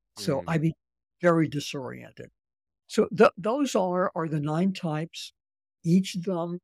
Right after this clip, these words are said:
Speaker 1: is caused by different types of learning problems. Each has specific methods that can be used to change them or to prevent them. And each of them is amenable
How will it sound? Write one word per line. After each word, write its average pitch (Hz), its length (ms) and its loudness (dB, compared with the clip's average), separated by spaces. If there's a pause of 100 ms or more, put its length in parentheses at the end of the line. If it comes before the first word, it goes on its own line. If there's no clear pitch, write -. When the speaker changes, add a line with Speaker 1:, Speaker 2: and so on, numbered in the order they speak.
(240)
Speaker 1:
is - 180 -8
caused 165 560 4
by 147 240 -2 (260)
different 180 360 2
types 165 340 -6
of 170 100 -2
learning 147 500 -4
problems. 160 640 -8 (880)
Each 226 520 2
has 156 640 -4 (500)
specific - 920 -2 (200)
methods 170 720 0
that 139 180 -10
can 147 280 -2
be 143 120 -4
used 151 560 -2 (380)
to 165 100 -10
change 170 580 0
them 190 300 -6
or 147 200 -14
to 151 160 -10
prevent 156 520 -2
them. 151 260 -2 (580)
And 156 240 -4
each 190 340 2
of 196 180 -2
them 165 340 -4
is 180 140 -4
amenable 165 760 2